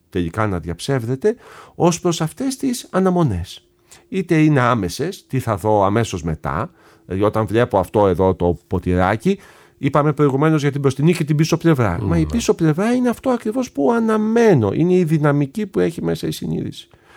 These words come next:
Speaker 1: Μπορεί να διαψευστώ, δεν έχει καμία σημασία. Οργανώνω μια καινούργια αλληλουχία.
Speaker 2: Μάλιστα.
Speaker 1: Και ούτω καθεξής. Άρα, ο Χούσερ καταφέρνει με αυτό το σχήμα να κάνει τη συνείδηση να είναι ταυτόχρονα ενότητα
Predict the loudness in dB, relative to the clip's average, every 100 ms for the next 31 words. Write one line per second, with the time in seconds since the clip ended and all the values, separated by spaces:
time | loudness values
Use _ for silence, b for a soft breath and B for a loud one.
0 | B B B B 2 4 2 2 0 -2
1 | 0 0 0 -2 -4 -6 -6 -4 -6 -6
2 | -10 -14 -16 _ _ _ b b b b
3 | -2 2 4 4 4 4 4 2 2 0
4 | 0 0 0 0 -2 -6 -12 -12 -10 -6
5 | -4 -4 -4 -4 -2 -6 -6 -6 -8 -8
6 | -8 B B -2 0 2 2 -2 -6 -4
7 | 0 0 0 -2 -2 0 0 0 2 -2
8 | -2 -2 -2 -2 -2 -2 -2 -4 -4 -2
9 | 0 0 -2 -4 -4 -2 -2 0 -2 -2
10 | 0 0 0 -2 0 0 0 0 0 0
11 | -4 -6 -8